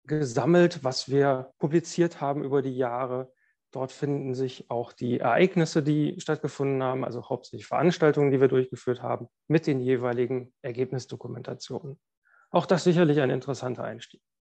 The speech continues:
Den meisten bekannt sein sollte, wenn nicht, bitte ganz schnell mal nachschauen, der Vokabeltrainer. Auch der ist auf unserer Webseite integriert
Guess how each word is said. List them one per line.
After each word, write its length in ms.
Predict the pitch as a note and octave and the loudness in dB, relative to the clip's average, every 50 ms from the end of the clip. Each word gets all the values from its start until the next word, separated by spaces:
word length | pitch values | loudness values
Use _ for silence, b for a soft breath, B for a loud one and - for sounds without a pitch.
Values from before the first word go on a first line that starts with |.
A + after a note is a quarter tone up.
| _ _ - - | _ _ 0 2
Den 140 | D3 C#3 | 4 4
meisten 440 | C3 B2 C#3 F3 F#3+ F3+ - - F3+ | 4 4 4 4 4 2 2 2 4
bekannt 480 | B2+ - - - - C#3+ D#3+ G3 G#3+ G3+ | 4 4 2 0 -2 0 2 2 0 0
sein 300 | - D#3+ D3+ D3 D3 B2 | 0 0 0 0 0 -2
sollte, 680 | G#2+ A2+ C3 B2 B2 C3 C#3+ D3 - F#3+ G3+ A#3 B3+ B3 _ _ _ _ _ _ - | -2 -2 0 4 4 4 4 4 2 0 0 0 -2 -6 _ _ _ _ _ _ -10
wenn 180 | C3 A#2+ A#2+ | -8 -6 -2
nicht, 300 | C3 F3 F3 - _ - | -2 -4 -4 -4 _ -2
bitte 300 | - C#3+ - - B2+ B2 | -2 -2 0 0 -4 -4
ganz 340 | - - C3+ C3 C#3 C3 - | -2 -2 -2 -2 -2 -4 -6
schnell 200 | - C#3 C3 B2+ | -8 -8 -6 -6
mal 140 | A#2+ B2+ B2+ | -6 -4 -2
nachschauen, 640 | C#3+ E3+ F#3 E3+ - - B2+ B2 C#3 E3 F#3+ - _ _ _ _ _ _ _ _ _ - | 0 0 0 0 -2 -6 -6 -4 -4 -6 -6 -8 _ _ _ _ _ _ _ _ _ -6
der 100 | F3+ E3+ | -2 -2
Vokabeltrainer. 840 | F3+ - - C3 B2+ B2 B2+ A#2+ - - - B2+ - - - - _ _ _ _ _ _ _ _ _ _ | 0 -2 -2 -4 -4 -2 -4 -6 -6 -8 -14 -14 -14 -14 -18 -20 _ _ _ _ _ _ _ _ _ _
Auch 180 | - E3 - - | -6 -6 -6 -4
der 240 | - D#3 D#3 E3 C#3 | 0 2 4 4 4
ist 80 | B2 | 2
auf 100 | C3 A#2+ | 0 -4
unserer 320 | - C3 C3 B2+ B2+ A#2+ G#2+ | -4 -4 -2 0 -2 -2 -2
Webseite 460 | B2+ B2+ - - C#3+ B2+ B2+ - C#3 | -2 -4 -4 0 0 0 0 0 -4
integriert 640 | C3 B2+ C3+ D3 C3 C#3 C#3 C#3+ D#3+ F#3 F#3 - | -4 -4 -6 -6 -4 -4 -2 0 0 0 -2 -4